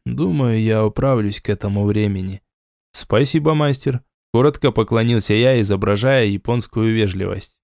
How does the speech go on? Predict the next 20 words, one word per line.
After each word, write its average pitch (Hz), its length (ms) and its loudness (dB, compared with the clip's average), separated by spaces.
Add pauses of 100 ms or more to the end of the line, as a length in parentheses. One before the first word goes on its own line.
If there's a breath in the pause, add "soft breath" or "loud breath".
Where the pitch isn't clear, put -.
(340)
Увидев 175 460 2
это, 208 220 0
мастер 127 400 0
чуть 135 200 -2
не 131 100 0
прослезился 139 640 0
и 113 220 -2
отбил 117 440 2
поклон 147 460 0
мне 110 200 2
в 113 60 2
ответ. 101 500 -2 (360)
А 104 120 0
мы 113 160 2
с - 80 -2
Коком 120 340 0
поспешили 110 600 0
покинуть 113 520 -2
эту 120 220 -2
мастерскую. 107 800 -4